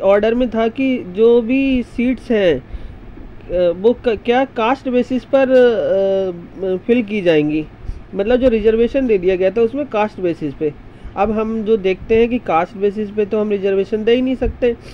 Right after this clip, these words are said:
क्योंकि caste basis की बात की गई थी पन्द्रह, अ, clause one में हमने कह दिया है कि हम पांच जो आधार हैं, उनके आधार पे हम भेदभाव नहीं कर सकते, लेकिन caste के base पे हम ये आद-, इस, इसमें तो दिया हुआ है कि भैया caste के base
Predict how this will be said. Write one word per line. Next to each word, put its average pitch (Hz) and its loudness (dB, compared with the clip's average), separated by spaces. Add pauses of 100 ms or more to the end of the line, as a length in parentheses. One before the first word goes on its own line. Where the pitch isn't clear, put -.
(260)
क्योंकि 202 0 (360)
caste 208 0
basis 226 0
की 240 -6
बात 220 -2
की 233 -4
गई 220 -2
थी 240 -2
पन्द्रह, 226 -2
अ, 196 -2 (240)
clause 214 4
one 214 0
में 226 0
हमने 226 -2
कह 202 0
दिया 202 -2
है 226 0
कि 226 -2
हम 220 -4
पांच 208 -4
जो 214 -4
आधार 190 0
हैं, 226 0
उनके 214 -4
आधार 190 2
पे 196 -6
हम 214 -2
भेदभाव 196 -2
नहीं 247 -2
कर 247 2
सकते, 240 -2 (340)
लेकिन 208 -2
caste 214 -2
के 240 -2
base 220 2
पे 226 -2
हम 208 -2
ये 202 0
आद-, 170 -4 (420)
इस, - -6 (100)
इसमें 202 0
तो 208 0
दिया 190 2
हुआ 240 4
है 240 2
कि 233 0
भैया 202 2
caste 180 -6
के 240 -2
base 226 0